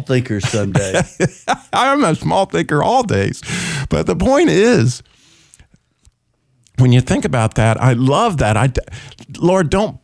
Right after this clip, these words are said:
Speaker 2: don't have me put, don't put me in a place where I put you on trial. And so when you think about what Jesus told Peter and the boys, right, that night in the Garden of Gethsemane, he said,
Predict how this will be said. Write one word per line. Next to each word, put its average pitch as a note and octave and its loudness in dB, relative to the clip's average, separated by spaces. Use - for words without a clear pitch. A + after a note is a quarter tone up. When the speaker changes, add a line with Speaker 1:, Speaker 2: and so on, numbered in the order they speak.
Speaker 2:
don't G3+ 0
have F#3+ 0
me F3 2
put, C#3+ -2
don't G#3 0
put G#3 -2
me F3 0
in E3 2
a D3+ 2
place C#3+ 0
where C#3 2
I C#3+ 2
put - 0
you B2+ 2
on B2 4
trial. G3 0
And A2+ 2
so D#3+ -2
when D#3 2
you D#3 2
think A#3+ 0
about F#3 0
what B2+ 0
Jesus D3 2
told C#3+ 0
Peter B2+ 4
and A#2 4
the A2+ 2
boys, G2+ 4
right, G#2+ 2
that A2 -2
night A#2 2
in G#2+ 2
the G2+ 2
Garden G#2 2
of G2+ -2
Gethsemane, A3 2
he F2+ 2
said, C3+ 0